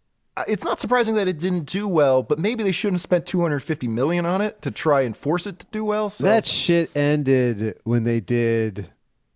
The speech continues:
Speaker 2: uh, Endgame. That was
Speaker 1: People
Speaker 2: it.
Speaker 1: are
Speaker 2: That was the end of the Marvel Universe. You don't need to do
Speaker 1: Yeah.
Speaker 2: anymore after that.
Speaker 1: There's a lot. I mean, <sighs> there's a lot I could say about that because it's, it's,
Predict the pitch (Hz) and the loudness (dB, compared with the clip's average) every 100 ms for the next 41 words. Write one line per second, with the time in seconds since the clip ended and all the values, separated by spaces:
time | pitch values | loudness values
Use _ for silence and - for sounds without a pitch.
0 | _ _ _ _ _ - 104 107 92 123 | _ _ _ _ _ -4 -2 0 0 -2
1 | 120 101 90 85 90 117 143 185 185 170 | -2 -6 -6 -8 -4 0 0 2 0 2
2 | 147 135 127 123 151 139 147 151 143 147 | 0 0 0 2 2 2 0 2 2 2
3 | 147 147 156 127 90 - - - 120 139 | 2 2 0 -2 -4 -10 -14 -6 -2 0
4 | 147 143 151 147 113 104 98 95 101 98 | 2 2 2 0 -2 -4 -4 -6 -6 -6
5 | 90 151 156 151 123 127 120 - _ - | -4 -4 0 -2 0 -2 -2 -8 _ -4
6 | 165 175 160 - - - - 175 185 147 | -2 0 -2 -6 -8 -12 -8 -2 0 2
7 | 135 123 110 - 120 107 101 - 95 98 | 2 0 -4 -6 -4 -2 -4 -4 -8 -8
8 | 98 110 92 - - - 110 - | -8 -8 -8 -14 -14 -10 -10 -14